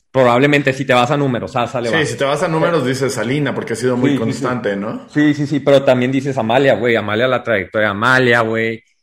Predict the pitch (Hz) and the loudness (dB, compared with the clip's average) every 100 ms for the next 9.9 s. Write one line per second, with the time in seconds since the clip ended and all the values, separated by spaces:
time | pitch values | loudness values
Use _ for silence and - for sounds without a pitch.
0 | _ - 104 - - 95 87 69 - _ | _ -8 -8 -8 -14 -12 -12 -16 -20 _
1 | _ _ - 104 - - 110 113 123 123 | _ _ -10 -8 -8 -6 -4 0 0 2
2 | 127 123 - 135 135 139 135 131 120 123 | 0 0 0 4 6 4 2 2 0 0
3 | 120 127 131 135 127 131 139 139 123 110 | 2 4 4 4 2 0 0 -2 -2 -2
4 | 101 - 123 127 127 117 135 127 120 120 | -6 -6 -6 -4 -4 -4 -4 -6 -2 0
5 | 123 127 113 - - 117 127 127 123 123 | 2 0 -2 -6 -2 2 2 2 0 -2
6 | _ _ _ - 110 113 113 - 113 131 | _ _ _ -8 -6 -4 -6 -10 -18 -12
7 | - - 120 139 131 123 120 101 - _ | -12 -8 -4 -2 -2 -2 -2 -4 -10 _
8 | _ - 117 123 135 127 131 131 135 139 | _ -12 -8 -4 -2 -2 -2 0 0 0
9 | 120 107 147 147 135 117 131 123 107 | -2 0 0 0 0 0 0 -2 -6